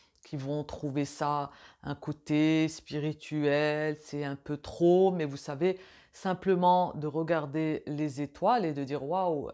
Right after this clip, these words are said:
ces étoiles, elles sont magnifiques », c'est un, c'est une spiritualité. Donc, euh, vous voyez, on peut apporter le mot que l'on souhaite, mais en tout cas, méditer, c'est-à-dire tout simplement de faire stopper votre mental,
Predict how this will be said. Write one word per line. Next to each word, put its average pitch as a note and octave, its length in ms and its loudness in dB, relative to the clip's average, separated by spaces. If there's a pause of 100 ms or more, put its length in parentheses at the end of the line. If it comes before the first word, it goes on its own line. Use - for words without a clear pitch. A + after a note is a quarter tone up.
ces C#3+ 280 -10
étoiles, D3 460 -4
elles A2+ 140 -6
sont - 240 -14
magnifiques », F3+ 580 0
c'est A3+ 400 -2
un, F#3+ 320 -2
c'est A#3+ 320 -4
une A3 80 2
spiritualité. F#3+ 920 -2 (320)
Donc, D#3+ 320 -4
euh, D3 80 0
vous C#3 180 -6
voyez, D#3+ 240 4
on E3+ 140 0
peut F#3 300 -4 (180)
apporter - 500 -2
le E3+ 160 4
mot F3+ 280 2
que F3 180 -8
l'on D3 140 -8
souhaite, G#3 360 0 (340)
mais D#3 80 -2
en D#3 120 2
tout - 140 -14
cas, F3 420 0 (300)
méditer, F3+ 760 4
c'est-à-dire D3+ 640 -6
tout C4 100 -6
simplement F#3 640 -2 (280)
de E3 80 2
faire - 320 -2
stopper G3+ 340 0
votre F3 320 0
mental, D#3+ 640 0